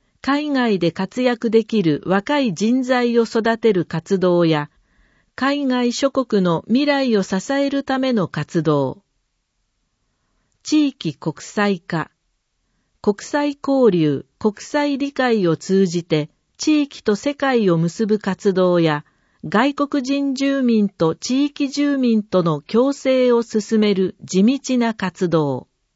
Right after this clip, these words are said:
応募方法。九月二十八日金曜日、消印有効までに、推薦書、ウェブで入手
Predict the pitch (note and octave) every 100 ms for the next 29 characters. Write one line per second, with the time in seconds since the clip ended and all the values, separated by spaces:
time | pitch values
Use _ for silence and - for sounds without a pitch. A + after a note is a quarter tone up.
0 | _ _ _ _ _ _ _ _ _ _
1 | _ - A#3 C#4 C4+ C4 - B3+ G#3+ E3+
2 | D3+ C3 - _ _ _ _ _ _ _
3 | - D4 C#4+ B3+ A3+ C#4 C4 A#3 G3 F3+
4 | D#3+ G#3 G3+ F#3 E3+ E3 - B3 C#4 C#4
5 | B3+ G#3 C#3+ C3 _ _ _ - G#3+ -
6 | C#4+ C#4+ C#4 B3+ B3 C4 - B3+ B3 A#3
7 | A3 E3+ D#3 C#3+ C3 _ _ _ - A#3+
8 | B3 C4 - A3 G#3+ - F#3+ E3+ _ _
9 | _ _ _ - G3 C4 C4+ C4 B3 A#3+
10 | A#3+ A3+ F#3 - D3